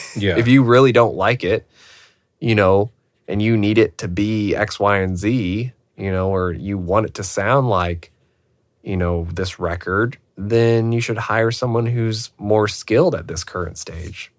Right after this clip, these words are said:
Speaker 1: to g-, execute
Speaker 2: Yeah.
Speaker 1: that, you know, and you'll learn,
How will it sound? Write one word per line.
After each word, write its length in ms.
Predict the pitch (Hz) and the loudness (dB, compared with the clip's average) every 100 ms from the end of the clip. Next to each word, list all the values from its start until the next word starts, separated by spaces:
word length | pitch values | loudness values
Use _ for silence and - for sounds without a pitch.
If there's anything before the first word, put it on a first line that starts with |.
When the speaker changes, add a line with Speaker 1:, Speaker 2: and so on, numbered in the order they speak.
| _ | _
Speaker 1:
to 100 | - | -8
g-, 180 | 95 - - | -8 -10 -10
execute 560 | 131 - 92 90 85 | -10 -8 -8 -6 -6
Speaker 2:
Yeah. 80 | 80 | -4
Speaker 1:
that, 260 | 78 82 - _ | -4 -6 -12 _
you 120 | 101 | -6
know, 160 | 95 101 | -2 -2
and 100 | 98 | 0
you'll 280 | 107 101 87 | 2 2 2
learn, 540 | 107 127 113 104 98 | 4 4 4 2 -4